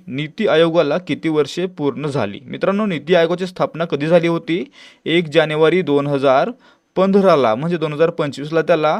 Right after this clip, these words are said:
दहा वर्ष पूर्ण झालेले आहेत, म्हणजे आपलं उत्तर पर्याय बी. ठीक आहे, दहा वर्ष. लक्षात ठेवायचं आहे, नीती आयोग हा काय आहे, तर भारतातील नियोजनासाठी एक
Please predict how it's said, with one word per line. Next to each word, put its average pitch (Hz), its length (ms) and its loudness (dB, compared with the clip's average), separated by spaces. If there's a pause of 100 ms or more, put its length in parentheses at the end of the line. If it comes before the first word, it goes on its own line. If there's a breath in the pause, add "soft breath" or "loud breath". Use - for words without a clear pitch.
दहा 143 220 0
वर्ष 139 320 2 (220)
पूर्ण 131 300 -6
झालेले 117 320 -2
आहेत, 113 240 -2
म्हणजे 113 180 -6
आपलं 120 240 -4
उत्तर 127 300 -4
पर्याय 120 460 -2 (440)
बी. 127 240 -6 (160)
ठीक 165 200 -2
आहे, 131 180 0
दहा 123 220 -8
वर्ष. 131 320 -6 (640)
लक्षात 131 240 -2
ठेवायचं 139 440 2
आहे, 185 80 0
नीती 127 300 -2
आयोग 139 280 2
हा 151 200 -4
काय 123 160 2
आहे, 139 240 0 (100)
तर 180 120 0
भारतातील 139 800 -2
नियोजनासाठी 143 960 -4
एक 160 220 -2